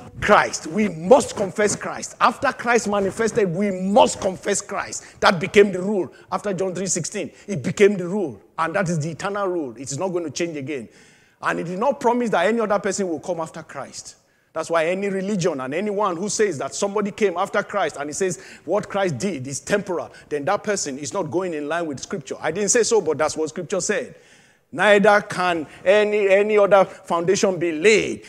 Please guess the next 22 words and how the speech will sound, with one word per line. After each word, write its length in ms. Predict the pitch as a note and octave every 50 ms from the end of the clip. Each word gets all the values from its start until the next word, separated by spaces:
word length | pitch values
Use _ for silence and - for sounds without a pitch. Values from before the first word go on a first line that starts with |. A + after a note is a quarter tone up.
| -
except 480 | - F3 - - - - G#2 G2+ D#3 B2+
that 320 | - G2 F2+ - - - -
which 180 | C#3+ F#3+ - -
has 180 | - E3+ C3+
been 320 | B2+ D3 D3+ D3 C#3 D3 F3
laid 440 | G3+ G3 D#3+ B2+ A2 G2+ F#2 - - - - _
by 120 | - C#3 C#3+
Jesus 440 | B2+ G#2 D3 D#3 D3 B2 C#3+ C3+ -
Christ." 420 | - - C#3+ B2+ D#3 - - - _ -
So 200 | - - E3 D3
the 100 | C3+ B2+
Scriptures 420 | - - D3+ C3 - - B2 -
tell 220 | - - C3 A2+
us. 340 | - - - - - - - _ _ _ _ _ _ _ _ _ _ _ _ _ _ _ _ _ _ _ _ _ _ _ _ _ _ _ _ _ _ _ _ _ _ _ _ _ _ _ _ _ _ _ _ _
So 240 | _ - - F3
we 140 | E3+ D#3+ E3
must 280 | D#3+ F#3 G3+ G#3 - -
have 380 | F3 F#3+ F#3 F3+ F3 D3 C3+
the 80 | C3 D#3+
heritage 880 | D3+ - - D3+ E3 E3+ E3+ E3+ - F#3 E3+ E3 D#3 - - - - - _ _ -
of 340 | D3+ D3 C3+ B2+ - - - _ _
obedience. 800 | - C#3+ A#2 G#2 D3 B2+ A2 - - - - - - - - -